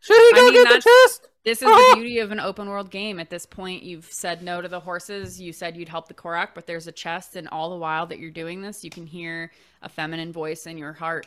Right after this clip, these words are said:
Speaker 2: saying to come to the castle.
Speaker 1: Chris Logan, please come to the castle.
Speaker 2: It's apparently not a feminine voice. It's apparently a, um, uh,
Speaker 1: Excuse me, bitch. I am a
Speaker 2: flaming
Speaker 1: southern
Speaker 2: voice.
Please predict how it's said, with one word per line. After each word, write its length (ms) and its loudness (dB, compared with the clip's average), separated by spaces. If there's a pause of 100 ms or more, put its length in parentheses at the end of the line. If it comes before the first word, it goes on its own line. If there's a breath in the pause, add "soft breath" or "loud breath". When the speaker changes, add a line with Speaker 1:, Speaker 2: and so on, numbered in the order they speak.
Speaker 2:
saying 260 -18
to 60 -20
come 200 -20
to 60 -20
the 60 -20
castle. 420 -16 (240)
Speaker 1:
Chris 800 -6
Logan, 680 -6
please 680 -6
come 480 -6 (280 soft breath)
to 100 -18
the 120 -12
castle. 1120 -10
Speaker 2:
It's 100 -20
apparently 320 -14
not 180 -12
a 20 -20
feminine 380 -18
voice. 200 -20
It's 80 -20
apparently 360 -20
a, 120 -20 (200)
um, 420 -20 (840)
uh, 300 -20 (260)
Speaker 1:
Excuse 680 -4
me, 320 -4
bitch. 520 -10
I 260 -10
am 100 -12
a 60 -14
Speaker 2:
flaming 400 -4
Speaker 1:
southern 260 -2
Speaker 2:
voice. 420 -6